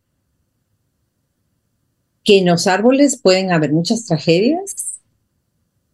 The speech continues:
muchas violencias, pero alguien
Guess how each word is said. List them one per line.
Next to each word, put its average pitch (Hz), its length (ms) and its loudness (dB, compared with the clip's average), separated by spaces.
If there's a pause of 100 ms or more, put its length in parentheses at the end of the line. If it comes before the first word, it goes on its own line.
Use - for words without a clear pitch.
(680)
muchas 233 480 4
violencias, 180 720 2
pero - 440 2
alguien 214 840 2